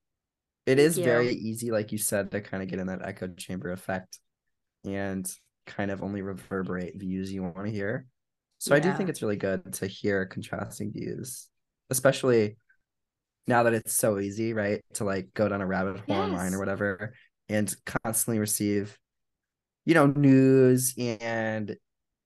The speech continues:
Speaker 1: whatever, whatever it is you're trying to argue or you're
Speaker 2: You can
Speaker 1: opinionated about.
Speaker 2: create the narrative.
Speaker 1: Yeah, yeah, yeah, yeah. And it's, it's constantly reaffirming that regardless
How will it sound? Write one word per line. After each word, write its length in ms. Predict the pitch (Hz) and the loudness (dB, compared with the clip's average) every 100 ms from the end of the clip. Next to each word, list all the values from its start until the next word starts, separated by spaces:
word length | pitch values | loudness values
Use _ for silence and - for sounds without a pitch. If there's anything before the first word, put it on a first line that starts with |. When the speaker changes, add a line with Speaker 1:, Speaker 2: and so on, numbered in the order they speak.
| _ _ _ _ - | _ _ _ _ -4
Speaker 1:
whatever, 420 | 139 147 156 156 | 4 6 6 2
whatever 380 | 117 131 170 180 | -2 2 4 6
it 60 | 170 | 4
is 160 | 143 | 2
you're 80 | 127 | -2
trying 360 | 127 123 113 104 | -4 -4 -2 -2
to 100 | 101 | -4
argue 480 | 104 104 101 101 98 | -4 -4 -4 -4 -2
or 160 | 80 95 | 0 0
you're 200 | 98 139 | -2 -2
Speaker 2:
You 160 | 240 277 | 4 4
can 200 | 302 339 | 4 2
Speaker 1:
opinionated 60 | 190 | 2
about. 120 | 190 | 4
Speaker 2:
create 280 | 233 226 - | 4 2 2
the 80 | |
narrative. 600 | 202 180 160 156 120 - - _ _ _ _ - | 2 2 2 -2 -8 -12 -20 _ _ _ _ -10
Speaker 1:
Yeah, 460 | 143 208 202 113 95 | 4 8 8 6 4
yeah, 140 | 156 | 4
yeah, 120 | 156 147 | 6 6
yeah. 380 | 139 110 85 60 | 6 4 2 0
And 120 | 127 | 0
it's, 180 | 127 - | 0 -2
it's 160 | 127 | -6
constantly 440 | - 143 - 139 131 | -2 -2 0 -2 0
reaffirming 600 | 120 117 123 127 117 117 | 0 -2 -4 -2 -2 0
that 260 | 110 - - - | 0 0 -4 -14
regardless 640 | 127 120 139 175 170 160 | -10 -4 4 6 6 2